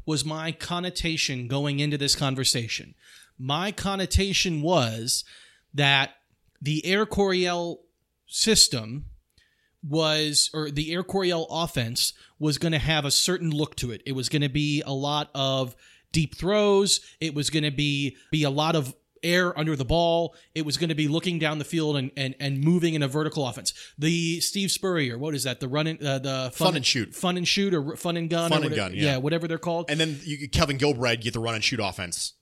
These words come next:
Speaker 1: Yeah, then you've
Speaker 2: Right.
Speaker 1: got Kevin Gilbride's version of that, which is an offshoot. Then you've got the West Coast offense, which is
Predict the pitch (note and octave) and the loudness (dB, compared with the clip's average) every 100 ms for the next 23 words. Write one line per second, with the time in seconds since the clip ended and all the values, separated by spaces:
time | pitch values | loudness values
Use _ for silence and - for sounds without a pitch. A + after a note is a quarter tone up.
0 | - F#3+ C#3 D3+ E3 E3+ D#3+ F3 - D#3+ | 0 2 4 2 2 2 0 -2 0 0
1 | C3 D3+ G3 G3 F#3 D3+ F#3 F3+ F#3 F3 | 2 2 2 0 -2 -2 -2 -2 -2 -2
2 | E3+ E3+ E3 D#3 C#3+ D3+ D3 D3+ D3+ - | 0 0 -2 -6 -4 -4 -4 -6 -6 -4
3 | D#3+ - - - D3 D#3+ D3 D#3 C#3+ C#3 | -6 -6 -18 -8 -2 0 0 0 0 -2
4 | C3 B2+ - F#3+ F#3+ F#3 F#3+ F3+ D#3+ - | -2 0 2 2 2 2 0 0 0 2
5 | D3 C3 | 2 0